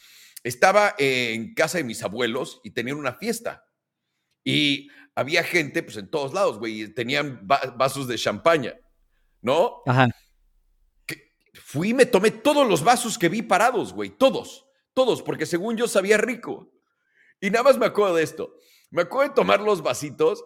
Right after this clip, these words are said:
Speaker 1: alguien se da cuenta y dice, "Oye, ¿qué, cuántos de estos te has tomado, no?". Esa fue como la pregunta del señor a mí. Y no me acuerdo qué le dije.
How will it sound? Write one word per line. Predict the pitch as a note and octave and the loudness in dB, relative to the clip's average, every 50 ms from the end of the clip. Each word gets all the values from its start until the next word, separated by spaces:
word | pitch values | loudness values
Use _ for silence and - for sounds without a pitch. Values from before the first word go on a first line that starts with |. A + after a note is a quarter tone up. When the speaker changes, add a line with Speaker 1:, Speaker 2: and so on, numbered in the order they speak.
| _ _ - | _ _ 2
Speaker 1:
alguien | D#3 F#3+ A#3 B3+ C#4 C4+ B3+ | 2 4 4 2 -2 -6 -4
se | - F#3+ D#3+ | -2 0 2
da | D#3+ F3 E3+ | 2 0 0
cuenta | - D#3 C#3 C3 A#2 - D3+ D3+ D3 - - | -2 -4 -4 -4 -2 -2 -4 -4 -4 -4 -8
y | A2 | -10
dice, | A2 A2+ - G2+ - - | -10 -10 -10 -14 -14 -12
"Oye, | - C#3 C#3+ C#3+ C#3 A#2 - - | -12 -10 -10 -10 -12 -14 -16 -20
¿qué, | - B2 _ | -20 -20 _
cuántos | _ - E3 F3+ - G3+ D#3 C3+ | _ -12 -12 -10 -10 -10 -10 -10
de | F#3 | -10
estos | - - E3 - | -10 -12 -14 -12
te | - F3+ | -10 -10
has | D#3+ - - | -8 -6 -4
tomado, | D#3+ C#3+ C3+ C#3+ C#3 B2 G#2+ | -4 0 2 2 2 2 0
no?". | G#2 A#2 C#3+ F3 F#3+ E3 - - _ _ | -2 0 0 0 0 -2 -6 -16 _ _
Esa | - G#2+ A#2 A#2+ D#3 C3+ | -6 -6 -4 -2 -2 -4
fue | - C#3 B2+ | -4 -6 -6
como | - C#3+ B2 A2+ | -6 -2 -2 0
la | G#2 G2 - | -2 -2 -2
pregunta | - G#2+ A2 A#2 A2+ - A#2 | -4 -6 -6 -6 -4 -2 -2
del | G2+ F#2+ F2+ | -2 -4 -6
señor | - - G2 F#2+ G2+ G#2+ G2 | -6 -8 -6 -4 -4 -2 -2
a | F#2 | -2
mí. | G2 G#2 F#2+ E2+ - _ _ _ _ _ - - - - _ _ | -4 -6 -10 -12 -12 _ _ _ _ _ -20 -20 -20 -20 _ _
Y | - C3 | -6 0
no | C#3+ F3 | 0 2
me | F3 E3 | 2 2
acuerdo | C3+ F3+ F3 F3 | 2 2 2 2
qué | E3+ E3+ | 2 2
le | D#3+ D3+ C#3 | 2 2 2
dije. | C3+ C#3+ C3 - - D#3+ F3 A3 - - | 2 -2 -4 -2 0 0 0 0 -4 -8